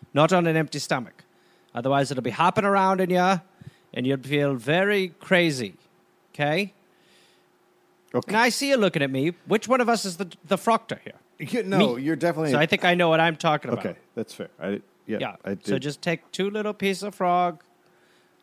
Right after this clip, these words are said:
Speaker 1: not on an empty stomach. Should be feeling right as rain real soon.
Speaker 2: I
Speaker 1: Okay?
Speaker 2: gotta,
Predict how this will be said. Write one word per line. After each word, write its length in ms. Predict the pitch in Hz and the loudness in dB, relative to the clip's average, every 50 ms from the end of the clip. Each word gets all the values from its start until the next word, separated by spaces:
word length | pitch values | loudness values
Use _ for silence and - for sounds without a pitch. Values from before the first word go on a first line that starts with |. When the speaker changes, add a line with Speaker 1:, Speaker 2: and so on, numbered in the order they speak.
| _ | _
Speaker 1:
not 220 | - 131 135 147 160 | -8 -6 -4 -2 -2
on 140 | 170 170 170 | -4 -4 -4
an 100 | 170 170 | -4 -6
empty 240 | 170 160 - 180 | -6 -6 -8 -10
stomach. 460 | 160 - - 156 156 160 156 - - - - _ _ _ _ _ _ - | -8 -6 -4 -4 -4 -6 -8 -10 -14 -20 -20 _ _ _ _ _ _ -12
Should 240 | - - 180 160 | -6 -4 -4 -4
be 100 | - 160 | -4 -4
feeling 340 | 156 - 170 160 151 156 143 | -6 -4 -4 -4 -4 -4 -2
right 240 | 139 160 165 180 175 | -2 0 0 0 0
as 160 | 180 165 - | -2 -4 -2
rain 320 | 165 160 156 151 147 147 131 | -2 -2 0 0 -2 -4 -2
real 200 | 147 151 147 139 | -2 -2 -2 -2
soon. 300 | - - 131 110 98 - _ _ - | -4 -6 -8 -8 -10 -14 _ _ -6
Speaker 2:
I 60 | 143 | -4
Speaker 1:
Okay? 100 | 147 208 196 196 - - | -2 0 2 2 0 0
Speaker 2:
gotta, 120 | - | -4